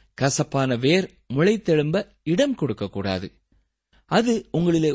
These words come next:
உருவாகாதபடிக்கும் மற்றவர்களிலே உருவாவதை தடுக்கும்படிக்கும் பார்க்க வேண்டும். இது ஒவ்வொரு விசுவாசியின் முக்கியமான கடமையாகும். ஏனென்றால்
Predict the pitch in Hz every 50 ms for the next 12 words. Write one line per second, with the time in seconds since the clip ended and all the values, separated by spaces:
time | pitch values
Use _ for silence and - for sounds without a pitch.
0 | - - 135 170 214 247 247 226 214 196 165 156 135 120 113 113 104 107 98 -
1 | - 131 147 156 - _ _ _ _ _ _ _ _ _ - 143 170 180 - -
2 | - 277 254 233 226 226 226 220 214 214 214 208 - _ _ - 151 175 202 214
3 | 208 208 190 170 165 160 170 180 - - _ _ _ _ _ - 156 180 196 269
4 | 233 - 254 220 190 165 143 123 - 135 135 120 127 117 107 104 - - 95 98
5 | 95 90 90 92 90 87 87 - - _ _ _ _ _ _ _ _ _ _ _
6 | - 202 233 214 214 208 - - _ - 135 160 180 180 208 220 214 208 185 139
7 | 127 117 - - 135 131 127 123 - - - 139 156 165 - _ _ _ _ _
8 | - 160 165 - - 208 190 170 160 147 143 139 - - - 110 107 104 101 101
9 | 95 95 92 95 92 92 95 - _ _ _ _ _ _ _ _ _ _ - 156
10 | 196 208 190 151 143 156 147 135 127